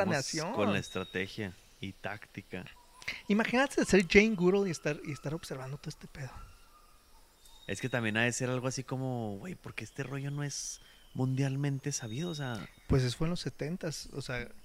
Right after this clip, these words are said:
Speaker 2: Pero hasta va, hasta ahí, o sea, ¿cómo,
Speaker 1: Ujú.
Speaker 2: cómo han pasado tantos años de que digo, no hay tanta cercanía o proximidad a, a, a este tipo de, de animal, pero ¿cómo no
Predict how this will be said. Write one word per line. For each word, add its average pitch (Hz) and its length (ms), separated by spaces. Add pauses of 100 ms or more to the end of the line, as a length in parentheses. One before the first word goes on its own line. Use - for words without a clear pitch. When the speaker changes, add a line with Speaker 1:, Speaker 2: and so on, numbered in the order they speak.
(120)
Speaker 2:
Pero 117 200
hasta 107 380
va, 92 180
hasta - 220
ahí, 107 380
o 226 60
sea, 165 180
¿cómo, 160 280
Speaker 1:
Ujú. 120 140 (260)
Speaker 2:
cómo 160 180
han 196 120
pasado 202 380
tantos 196 460
años 196 300
de 147 120
que 110 440 (640)
digo, 131 300
no 127 60
hay 123 80
tanta 147 260
cercanía 135 460
o 151 60
proximidad 113 600
a, 127 500
a, - 380 (100)
a - 80
este - 160
tipo 135 300
de, 123 200
de 98 60
animal, 98 380
pero 117 240 (1300)
¿cómo 135 300
no 139 800